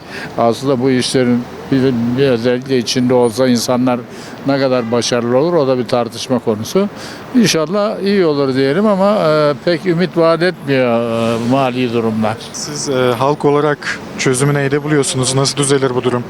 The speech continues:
Speaker 1: Vallahi bu durumun düzelmesi dünyaca kabul edilmiş iktisadi bir takım kurallar var. Evvela bunlara uymakla düzelir. Bak ben üç kuruş param vardı, şimdi biraz evvel bankaya yatırdım. Arada gittik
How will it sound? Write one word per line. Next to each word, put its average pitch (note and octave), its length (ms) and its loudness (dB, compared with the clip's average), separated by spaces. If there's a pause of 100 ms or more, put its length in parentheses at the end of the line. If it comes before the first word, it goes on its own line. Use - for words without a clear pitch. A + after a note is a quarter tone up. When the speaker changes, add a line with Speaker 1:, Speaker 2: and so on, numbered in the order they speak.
(280)
Speaker 1:
Vallahi C#3+ 460 2
bu D3 120 -2
durumun C#3+ 540 0
düzelmesi C3+ 800 0 (320)
dünyaca D3+ 480 2
kabul C#3+ 340 -2
edilmiş D3 440 0
iktisadi C#3+ 720 0
bir D3 100 -2
takım D#3 320 -4
kurallar C3 560 0
var. G#2+ 220 -2 (220)
Evvela F3 520 2
bunlara D3+ 380 0
uymakla C#3+ 640 0
düzelir. G2+ 340 0 (200)
Bak D3 200 0
ben E3 160 0
üç D3 200 -4
kuruş D#3 280 -2
param E3 360 0
vardı, B2+ 320 0
şimdi C3+ 260 0
biraz C#3 180 2
evvel C#3 360 2
bankaya C#3 400 0
yatırdım. C3 460 0
Arada D#3 260 2
gittik D3 240 -4